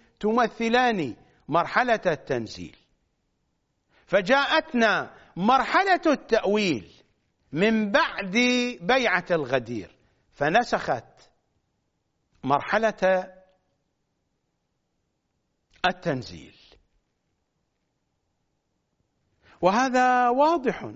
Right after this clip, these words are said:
واضح إذا دققنا النظر في الآية السابعة والستين بعد البسملة من سورة المائدة، إنها آية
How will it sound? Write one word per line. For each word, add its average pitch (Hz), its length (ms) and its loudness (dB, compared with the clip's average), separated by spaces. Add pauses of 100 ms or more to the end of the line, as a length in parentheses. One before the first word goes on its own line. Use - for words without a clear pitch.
(140)
واضح 196 440 0
إذا 160 460 -2
دققنا 160 640 -2
النظر 180 640 2 (1800)
في 151 100 -8
الآية 160 840 -4
السابعة 165 720 -2
والستين 143 920 -4 (880)
بعد 160 320 -2
البسملة 185 1080 -2 (1040)
من 143 160 -4
سورة 202 480 2
المائدة، 151 920 -4 (1080)
إنها 156 500 0
آية 175 180 -2